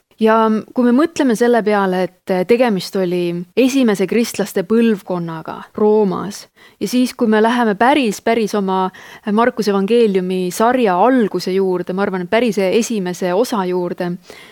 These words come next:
siis tuletame meelde, et Markus kirjutas oma evangeeliumi ennekõike Roomas tagakiusatud kristlastele.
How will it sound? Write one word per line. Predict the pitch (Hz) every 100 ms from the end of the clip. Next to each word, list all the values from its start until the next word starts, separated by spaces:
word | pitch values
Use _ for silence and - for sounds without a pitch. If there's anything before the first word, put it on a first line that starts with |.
| -
siis | 226 -
tuletame | 254 262 - 202
meelde, | 196 247 247 185 185 180
et | -
Markus | 202 240 311 - _ - 185 175 - - - - _ -
kirjutas | 240 285 277 208 - 196
oma | 196 185 190
evangeeliumi | 190 185 226 240 247 196 180 180 175 180 175 - - - -
ennekõike | 254 294 262 190 - 233 226 - _ - 175 170 170 _ _ -
Roomas | 208 233 247 240 175 180 - - - _ _
tagakiusatud | 214 196 180 190 190 165 - - 165 -
kristlastele. | - 190 - - 170 - 180 196